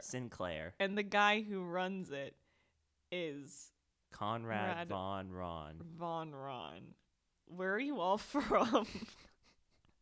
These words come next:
Speaker 1: Space.
Speaker 2: Okay. So, uh, hmm. We're gonna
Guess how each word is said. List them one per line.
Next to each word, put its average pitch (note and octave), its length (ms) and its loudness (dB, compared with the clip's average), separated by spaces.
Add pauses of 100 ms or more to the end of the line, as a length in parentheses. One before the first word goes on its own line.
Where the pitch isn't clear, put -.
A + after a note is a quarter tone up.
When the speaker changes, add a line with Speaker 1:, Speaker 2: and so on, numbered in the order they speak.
(420)
Speaker 1:
Space. - 600 -4 (2250)
Speaker 2:
Okay. F#3 260 -4 (1120)
So, F3+ 760 0
uh, E3+ 240 -2 (1040)
hmm. - 320 -16 (1500)
We're A3+ 280 0
gonna G3 840 2